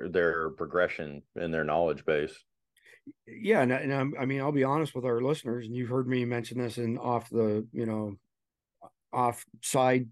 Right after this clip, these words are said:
Speaker 2: kind of conversations with you and Jason Sawyer. I don't consider myself a survivalist anywhere near the level of you and Jason.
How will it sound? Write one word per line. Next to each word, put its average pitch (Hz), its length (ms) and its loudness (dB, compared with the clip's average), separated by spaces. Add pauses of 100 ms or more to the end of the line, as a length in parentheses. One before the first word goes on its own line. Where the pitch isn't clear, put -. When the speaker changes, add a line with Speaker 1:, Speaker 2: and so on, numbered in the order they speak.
(160)
Speaker 2:
kind 123 200 2
of 110 80 -2
conversations 117 680 -2
with 107 100 -8
you 120 280 4
and 110 120 0 (500)
Jason 120 360 0
Sawyer. 120 480 2
I 123 140 2
don't 131 280 -4
consider 127 400 -2
myself 117 460 -2
a - 20 -8
survivalist 113 720 0
anywhere 117 320 0
near 123 220 2
the 117 80 0
level 107 340 0
of 104 100 -6
you 113 160 -2
and 104 120 -4
Jason. 113 460 -2